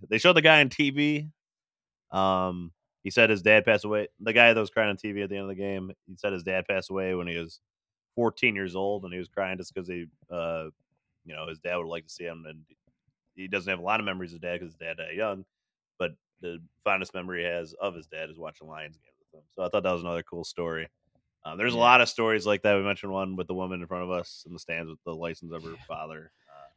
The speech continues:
Speaker 3: Yeah,
Speaker 1: et cetera.
Speaker 3: unfortunately, when you've been as bad as the Lions had been, <laughs> it's a lot of generations get caught up in that net of <laughs>
Speaker 1: Right, right, right.
Speaker 3: Oh, what we could have wished seen.
Speaker 1: Um, I'm trying to look up that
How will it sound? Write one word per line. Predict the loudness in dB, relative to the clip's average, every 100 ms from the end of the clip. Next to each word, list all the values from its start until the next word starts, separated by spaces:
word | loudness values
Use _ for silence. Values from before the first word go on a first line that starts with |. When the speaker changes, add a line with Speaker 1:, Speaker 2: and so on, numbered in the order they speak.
| _ _ _ _ _ _ _ _ _
Speaker 3:
Yeah, | -18
Speaker 1:
et | 0
cetera. | 2 2 2 -2
Speaker 3:
unfortunately, | 4 8 8 8 8
when | 8 8
you've | 6 10
been | 10
as | 10 8
bad | 10 12 12
as | 8
the | 6
Lions | 8 10 10 6 2
had | 2 2 0
been, | -4 -4 -6 -18 _ _ 4
<laughs> |
it's | 6 6 2 -4 6 8 8 4 4 0 2 4 4 4
a |
lot | 6 10 10
of | 10 8
generations | 8 10 10 10 8 4 -6 -6
get | -6 -4
caught | 4 4 4
up | 0 -6
in | -14
that | -16 -20
net | -8 -8 -8 -6
of | -6 -6 -16 _ -16 -14
<laughs> | -14 -16 -20 -20 _ _ _ -6
Speaker 1:
Right, | 2 4 4
right, | 2
right. | 2 4
Speaker 3:
Oh, | 6 6 2
what | 2
we | -4
could | 0 0
have | 2
wished | 0 -2 0
seen. | 4 6 4 0 -6 _ _ _ _ _ _ _ _ _
Speaker 1:
Um, | -4 -2 -2
I'm | -2
trying | -2 -2
to |
look | -6 -6
up | -6
that | -6